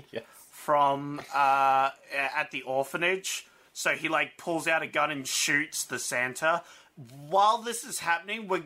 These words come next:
Speaker 2: we're swapping between fl-, flashbacks from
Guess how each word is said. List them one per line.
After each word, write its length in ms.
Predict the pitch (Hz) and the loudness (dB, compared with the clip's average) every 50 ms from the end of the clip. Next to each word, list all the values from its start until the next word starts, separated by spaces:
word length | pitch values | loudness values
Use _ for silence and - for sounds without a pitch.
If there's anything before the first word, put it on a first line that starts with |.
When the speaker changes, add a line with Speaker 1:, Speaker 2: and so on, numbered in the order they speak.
| - | -4
Speaker 2:
we're 260 | 202 156 147 175 165 | -8 -2 0 0 0
swapping 560 | - - - - 180 190 214 208 247 220 185 165 | 0 -2 -4 0 2 2 2 2 0 -6 -6 -4
between 640 | 190 170 - - - 175 165 170 180 185 190 196 | -4 -4 -4 -4 -2 0 2 4 4 4 2 2
fl-, 380 | 190 - - - 143 143 156 151 - - | 0 -4 -8 -8 -6 -6 -6 -8 -12 -18
flashbacks 1120 | - - 180 165 151 160 180 180 - - - - 143 127 117 117 113 - - - - - - - - - - - - _ _ _ _ _ | -14 -4 0 2 4 4 2 2 0 -6 -4 0 2 2 2 0 -2 -6 -12 -16 -16 -18 -20 -20 -20 -20 -20 -20 -20 _ _ _ _ _
from 680 | - - - 190 185 175 175 175 170 170 170 160 151 139 | -20 -8 -2 0 2 4 4 4 2 0 -2 -6 -8 -10